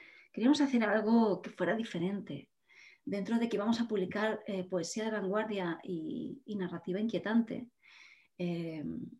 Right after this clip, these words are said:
pues queríamos darle nuestro toque personal y, y, y que hubiera detrás de la editorial una filosofía y un, y un plan editorial y una línea editorial muy concreta, muy reconocible,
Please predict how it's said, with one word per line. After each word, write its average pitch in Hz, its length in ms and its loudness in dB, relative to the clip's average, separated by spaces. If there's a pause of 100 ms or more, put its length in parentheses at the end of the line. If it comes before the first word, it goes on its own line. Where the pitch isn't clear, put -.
(520)
pues 214 140 -4
queríamos 208 360 -2
darle 214 200 0
nuestro 220 260 -2
toque 214 220 -2
personal 208 540 -4
y, 175 460 0
y, 160 960 -4 (100)
y 214 160 -8
que 220 260 -2
hubiera 240 380 4
detrás 233 380 4
de 247 80 0
la 247 60 2
editorial 202 320 -2
una 226 140 0
filosofía 175 800 -8 (500)
y 220 120 0
un, 214 320 0 (100)
y 202 140 -4
un 185 400 0
plan 202 440 0
editorial 202 600 0
y - 20 4
una 202 160 2
línea 208 240 4
editorial 208 440 0
muy 185 180 0
concreta, 208 640 0
muy 202 160 0
reconocible, 214 840 2